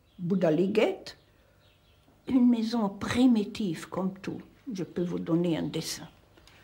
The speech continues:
Euh, <coughs> et nous nous sommes installés là. C'était un quart d'heure de Budapest, de, de la, euh, du terminus. Et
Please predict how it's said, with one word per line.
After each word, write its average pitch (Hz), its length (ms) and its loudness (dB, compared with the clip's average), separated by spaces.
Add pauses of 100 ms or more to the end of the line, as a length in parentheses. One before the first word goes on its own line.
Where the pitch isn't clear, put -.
(720)
Euh, 196 180 4 (580)
<coughs> - 1700 -6
et 208 300 4
nous 269 160 8
nous 277 80 6
sommes 247 240 0
installés 208 580 -2
là. - 360 -2 (560)
C'était 165 640 -4
un 202 120 0
quart 196 240 0
d'heure 175 260 4
de 175 100 -4
Budapest, 185 800 -2
de, 160 540 -8
de 92 120 -6
la, 71 560 -8 (960)
euh, 190 200 -2
du 196 180 0
terminus. 202 800 2 (1300)
Et 208 540 2